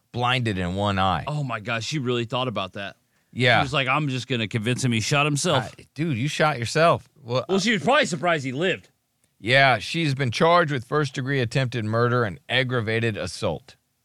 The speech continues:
Speaker 2: Damn. A judge, too.
Speaker 1: Yeah.
Speaker 2: You just never know. Like, they're all, like, you could be this or that professionally, but at the end of the day, when it comes to relationships, some of us are all still white trash at heart.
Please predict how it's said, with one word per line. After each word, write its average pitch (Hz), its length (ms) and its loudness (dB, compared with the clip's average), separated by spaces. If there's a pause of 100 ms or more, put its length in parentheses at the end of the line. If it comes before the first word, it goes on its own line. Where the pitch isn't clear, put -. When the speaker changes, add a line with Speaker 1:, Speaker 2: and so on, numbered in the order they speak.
Speaker 2:
Damn. 127 560 0 (640)
A 123 100 -8
judge, 120 560 2
too. 123 240 -8 (720)
Speaker 1:
Yeah. 117 280 4
Speaker 2:
You 311 60 2
just 254 120 -4
never 285 180 4
know. 202 220 2
Like, 139 220 0
they're 180 200 4
all, 202 440 6
like, 160 180 6
you 196 160 2
could 202 100 2
be 185 140 2
this 180 260 0
or 185 100 2
that 170 340 4
professionally, 156 840 -2
but 123 340 2 (240)
at 131 140 -2
the 139 160 2
end 170 80 2
of 165 80 2
the 156 80 2
day, 156 260 2
when 143 140 2
it 117 60 -6
comes 156 240 0
to 143 80 -2
relationships, 139 800 0
some 151 240 0
of 151 120 -2
us 147 160 -2
are 123 120 0
all 131 100 0
still 127 260 0
white 120 220 0
trash 127 320 -4
at 127 80 -8
heart. 113 240 -6